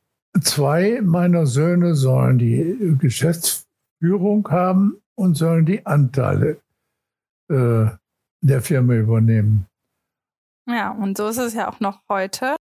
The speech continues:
Speaker 1: Ja, es
Speaker 2: Ja,
Speaker 1: ist,
Speaker 2: so
Speaker 1: sind immer
Speaker 2: beziehungsweise
Speaker 1: zwei Familienstämme, aus denen wird dann immer ein Nachfolger bestimmt, der die Anteile übernimmt.
Speaker 2: Ja, um einfach dafür zu sorgen, dass die Firma
Speaker 1: Dass die,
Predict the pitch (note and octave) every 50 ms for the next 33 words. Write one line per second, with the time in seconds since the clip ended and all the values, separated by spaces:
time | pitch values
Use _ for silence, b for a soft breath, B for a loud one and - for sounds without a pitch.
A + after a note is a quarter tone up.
0 | _ - - F3+ C#3+ C#3 B2+ B2 C3 C3+ - - F3 F3+ F3+ E3 - - - D3
1 | D3+ F3 - A4 A3 F#3+ G#3 G3+ F#3+ F3+ - - - - D#3 E3 F#3+ G#3+ G3+ -
2 | - F#3 E3 D3+ D3 D#3 F3 F#3+ F#3+ F3+ F#3 F#3+ E3+ - - - - - E3+ E3
3 | F#3 F#3 F#3 F#3 F#3 - _ _ _ _ _ _ _ _ _ _ - - D3 D3
4 | C#3 - - - - D3 E3 F#3 G3+ G#3+ G3+ F#3+ F3 D3 C#3+ D3+ D3+ D#3+ F3+ F#3
5 | F3 - - F3+ F3+ F#3 F3+ F#3+ D3 D3 D#3 D#3+ E3 - F3+ D#3 D#3 F3 F#3+ F3+
6 | E3 E3 F3 F3 - - - F#3 F#3+ F3+ E3+ F3 D#3+ D#3+ C#3+ - - - - F#3
7 | F#3 F#3 D#3+ - - D3 D3+ D3+ C#3+ F3+ F#3 G#3 - - _ _ - D3 C#3+ B2+
8 | - C3+ B2 G#2 G2 G#2+ A2 G#2 F#2+ G2 G2 F#2 - G2+ G3 F#3 G3+ G3+ - _
9 | _ _ - - G#3 - - G#3 G#3+ A3+ - A3+ G#3 - - A3 G3+ G3+ G3+ G3
10 | - - - G#3 G3 G3+ - G#3 F#3+ F#3+ G#3+ A3 A3 A3 G#3 G3 G3 - - -
11 | G3+ - - - F#3 F3 E3 D3+ - F#3+ F#3+ F3 - E3+ -